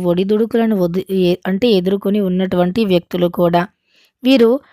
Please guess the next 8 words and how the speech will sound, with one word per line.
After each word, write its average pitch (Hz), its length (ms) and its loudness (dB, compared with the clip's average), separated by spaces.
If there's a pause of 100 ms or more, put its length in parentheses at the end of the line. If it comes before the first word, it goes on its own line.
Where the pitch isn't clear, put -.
(160)
మంచి 226 400 -2
మనస్తత్వాన్ని 202 920 -2
కలిగి 185 360 -2
ఉంటారు. 175 480 -2 (200)
మానవత్వం 202 800 0
ఎక్కువగా 175 540 -2
ఉంటుంది. 175 500 -2 (440)
నలుగురికి 240 580 0